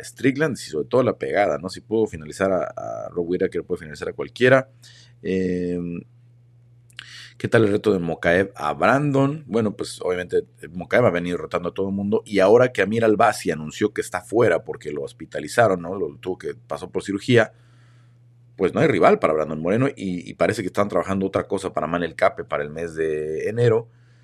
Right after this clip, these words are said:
Entonces, pues no sería tan loco, ¿no? Creo que es un salto muy importante para Mokaev, está,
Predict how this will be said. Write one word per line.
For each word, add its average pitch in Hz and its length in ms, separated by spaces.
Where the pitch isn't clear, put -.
Entonces, 90 640
pues - 200
no 98 120
sería 117 240
tan 101 240
loco, 123 340
¿no? 101 300
Creo 110 160
que 123 100
es 120 60
un 135 80
salto 120 240
muy 120 140
importante 113 520
para 104 180
Mokaev, 101 400
está, 98 420